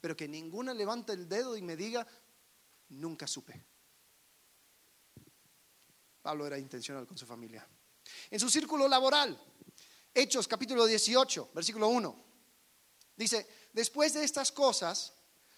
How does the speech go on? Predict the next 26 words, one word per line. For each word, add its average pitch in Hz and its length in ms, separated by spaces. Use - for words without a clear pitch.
Pablo 269 260
salió 240 320
de 254 80
Atenas 233 460
y 190 60
fue 202 140
a 202 60
Corinto. 220 460
Y 233 140
halló 330 500
a 277 120
un 339 180
judío 285 960
llamado 269 440
Aquila, 240 500
natural 240 540
de 269 100
Ponto, 220 800
recién 269 500
venido 302 340
de 262 100
Italia 240 500
con 233 240
Priscila 285 480
su 294 120
mujer, 202 460